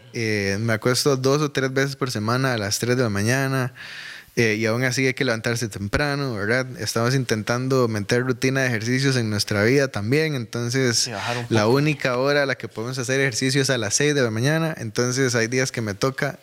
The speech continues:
Speaker 1: dormir dos, tres horas nada más.
Speaker 2: Wow.
Speaker 1: Eh,
Speaker 2: Sacrificio.
Speaker 1: y el trabajo y el ministerio y todo, pero, mae, todo vale la pena. O sea,
Speaker 2: Ujú.
Speaker 1: este, o sea, bueno, y los cursos que estoy llevando son chusísimos, además.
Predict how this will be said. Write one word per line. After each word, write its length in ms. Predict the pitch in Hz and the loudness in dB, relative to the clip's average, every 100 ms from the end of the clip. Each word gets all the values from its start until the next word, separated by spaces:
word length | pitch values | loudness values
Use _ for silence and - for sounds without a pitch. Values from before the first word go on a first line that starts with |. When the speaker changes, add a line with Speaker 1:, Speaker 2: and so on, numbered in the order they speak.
| - | -4
Speaker 1:
dormir 460 | 117 104 120 127 127 | 0 2 2 2 0
dos, 300 | 127 127 - | 2 2 2
tres 180 | 123 | 0
horas 220 | 123 143 127 | 2 2 0
nada 260 | 117 120 | 0 0
más. 380 | 127 139 160 - - - 107 | 0 -2 -4 -8 -12 -10 -6
Speaker 2:
Wow. 400 | 101 92 87 87 - - - - | -2 -2 -2 -6 -12 -18 -6 -2
Speaker 1:
Eh, 380 | 131 123 117 110 104 | 0 0 0 -2 -4
Speaker 2:
Sacrificio. 420 | 98 92 90 110 107 - - | -4 -4 -6 -8 -14 -20 -4
Speaker 1:
y 200 | - 131 | 2 4
el 200 | 120 113 | 4 0
trabajo 640 | 104 107 107 147 170 160 147 | -2 0 2 2 0 -2 -2
y 140 | 123 | -2
el 160 | 110 107 | -4 -4
ministerio 1000 | 107 104 - - 156 165 156 143 117 104 | -6 -2 0 2 2 2 0 0 0 -2
y 160 | 98 | -6
todo, 540 | - 143 147 165 175 - - - - - - - - | -2 0 2 0 -4 -12 -18 -18 -18 -20 -20 -20 -2
pero, 400 | 131 123 117 110 | 0 0 -2 -4
mae, 160 | 117 113 | -4 -4
todo 300 | - 123 123 | 0 2 2
vale 200 | 123 123 | 2 0
la 60 | 107 | -2
pena. 360 | - 101 95 - | -4 -6 -6 -2
O 40 | |
sea, 200 | 143 139 | 0 0
Speaker 2:
Ujú. 100 | 120 107 | -4 -10
Speaker 1:
este, 960 | 123 110 - - 113 107 101 95 90 90 95 - - - - - - - - - - - - | -8 -4 -4 -2 0 2 2 2 -2 -4 -8 -14 -18 -16 -16 -18 -20 -20 -20 -20 -20 -8 0
o 40 | |
sea, 140 | 170 160 | 0 0
bueno, 200 | 170 123 | -2 -4
y 40 | |
los 160 | 110 - | -6 -2
cursos 320 | 135 156 165 | 0 2 0
que 60 | |
estoy 160 | - 117 | 0 2
llevando 240 | 131 139 | 2 2
son 160 | 131 135 | 0 0
chusísimos, 580 | - 127 131 120 101 101 | 0 2 2 2 2 0
además. 560 | 95 98 120 120 - | 0 2 0 0 -4